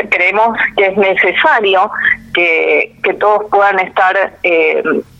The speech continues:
que todos puedan estar, digamos, informados sobre, eh, sobre lo que van a consumir y esto, lo que, lo que, el beneficio o no, eh, que en este caso sería lo contrario, eh, que puede traer a su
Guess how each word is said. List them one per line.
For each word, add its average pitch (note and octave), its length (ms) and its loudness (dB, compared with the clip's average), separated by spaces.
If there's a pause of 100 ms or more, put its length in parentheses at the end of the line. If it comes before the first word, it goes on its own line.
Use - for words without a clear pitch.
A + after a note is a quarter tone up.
(140)
que - 180 -6 (300)
todos G#3+ 260 0
puedan G3 240 2
estar, F#3 540 0
digamos, F3+ 360 0
informados A3 760 2 (320)
sobre, F#3 380 0
eh, - 680 0 (180)
sobre D#3 220 0
lo D#3 120 0
que D#3+ 100 -2
van F3 160 0
a F3 80 -2
consumir F#3+ 580 0
y F#3 160 4
esto, F#3+ 340 0
lo F3+ 120 -2
que, E3 100 -2 (380)
lo E3 120 0
que, E3 80 -2 (200)
el D#3+ 360 2 (380)
beneficio F#3+ 720 0
o G3 220 0
no, A#3+ 280 2 (540)
eh, E3+ 300 0
que E3 80 -2
en F3 120 -2
este F3 200 -4
caso F3+ 400 -2
sería E3+ 240 0
lo F3 100 -2
contrario, F#3+ 800 0 (340)
eh, E3 420 0
que F3 100 -2
puede F#3 200 0
traer F3 240 0
a E3+ 100 -2
su E3+ 120 -2